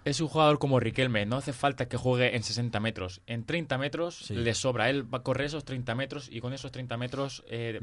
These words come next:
Speaker 1: reparte y hace lo que quiere.
Speaker 2: Le han retrasado la posición donde jugaba de inicio cuando era más joven y está volviendo al, al Totti que, que siempre fue.
Speaker 1: Los goles fueron del propio Francesco,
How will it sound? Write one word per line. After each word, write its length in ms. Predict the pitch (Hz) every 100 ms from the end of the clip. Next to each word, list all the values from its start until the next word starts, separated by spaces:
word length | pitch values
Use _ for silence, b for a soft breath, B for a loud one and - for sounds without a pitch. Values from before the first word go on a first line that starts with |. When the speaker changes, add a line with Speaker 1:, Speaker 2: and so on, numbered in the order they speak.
| -
Speaker 1:
reparte 680 | 110 113 127 127 147 147 120
y 80 |
hace 160 | 120 131
lo 100 | 123
que 100 | 98
quiere. 240 | 90 101 -
Speaker 2:
Le 140 | 117 120
han 120 | 139
retrasado 440 | 151 123 123 123
la 100 | 120
posición 520 | 107 104 107 123 156 -
donde 460 | 107 110 107 107
jugaba 240 | 104 113 117 117 113 104
de 80 |
inicio 480 | 104 110 123 - 160
cuando 240 | 151 107 107
era 120 | 104
más 160 | 101
joven 400 | - 120 123 165 165 b b
y 140 | - 101
está 180 | - 110
volviendo 480 | 110 104 110 113
al, 380 | 104 98 98 90 -
al 220 | 95 90
Totti 300 | 110 101 107
que, 340 | 95 92 87
que 120 | - 92
siempre 320 | 101 90 85
fue. 180 | 104 95 - - - - - - b b b b -
Speaker 1:
Los 300 | 123 117 113
goles 280 | 131 147 156
fueron 300 | 139 127 120
del 340 | 120 117 113
propio 280 | 123 117 123
Francesco, 680 | 120 110 139 - 196 214